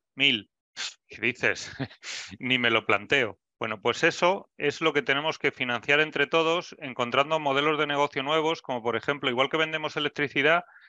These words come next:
vender calorías y que los equipos sean propiedad de, de la empresa que proporciona el servicio, de tal manera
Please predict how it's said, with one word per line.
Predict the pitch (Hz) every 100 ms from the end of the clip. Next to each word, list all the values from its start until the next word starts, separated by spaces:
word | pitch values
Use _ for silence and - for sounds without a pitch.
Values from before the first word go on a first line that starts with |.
| _ _
vender | - 120 117 151 - _
calorías | 139 120 117 165 135 90 - _ _ _ _ -
y | 131
que | 127
los | 123 123
equipos | 117 151 180 -
sean | 180 180 -
propiedad | 135 120 123 135 156
de, | 165 147
de | 131
la | 123
empresa | 120 139 - 170
que | 156
proporciona | 135 117 107 151 165
el |
servicio, | - 117 170 - 110 98 110
de | 110
tal | - 139
manera | 151 165 165 185